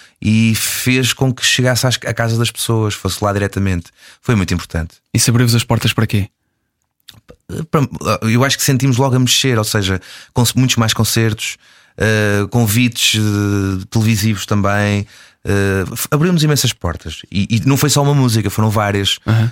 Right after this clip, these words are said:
Speaker 1: Eu lembro que entrou o Eu Não Sei, entrou o Falas Disso mais tarde, e depois ser associado a uma personagem, né, principal, mais força tinha.
Speaker 2: Yeah.
Speaker 1: E nós tivemos essa sorte.
Speaker 2: E depois disso, de quem vem de um, de uma brincadeira do secundário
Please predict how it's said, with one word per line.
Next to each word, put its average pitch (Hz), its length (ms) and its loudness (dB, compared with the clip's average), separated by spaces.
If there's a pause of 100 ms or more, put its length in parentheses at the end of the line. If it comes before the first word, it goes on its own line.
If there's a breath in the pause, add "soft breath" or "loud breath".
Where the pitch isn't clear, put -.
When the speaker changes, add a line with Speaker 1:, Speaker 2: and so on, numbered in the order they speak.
Speaker 1:
Eu 101 200 2
lembro 107 180 2
que - 120 -2
entrou 107 280 2
o 104 60 0
Eu 107 80 2
Não 110 100 2
Sei, 110 460 0
entrou 101 180 -2
o 92 40 -4
Falas 101 360 -2
Disso 98 540 -2 (320 soft breath)
mais 92 220 -2
tarde, 95 400 -2 (220 loud breath)
e 95 40 -10
depois 113 260 0 (100)
ser - 260 -2
associado 113 400 -2
a - 20 2
uma 110 140 2
personagem, 117 600 0
né, 107 140 2
principal, 107 600 -2 (240 loud breath)
mais 113 220 2
força 110 380 -2
tinha. 101 400 0
Speaker 2:
Yeah. 104 240 -2 (220 loud breath)
Speaker 1:
E 92 60 0
nós 92 140 0
tivemos 92 280 0
essa 95 220 -2
sorte. - 420 -4 (680 loud breath)
Speaker 2:
E 143 60 0
depois 175 320 0
disso, 107 480 0
de 98 480 -6
quem 143 160 2
vem 135 300 2
de 127 100 2
um, 117 460 2
de 110 140 0
uma 120 140 4
brincadeira 120 480 2
do 117 100 2
secundário 107 640 0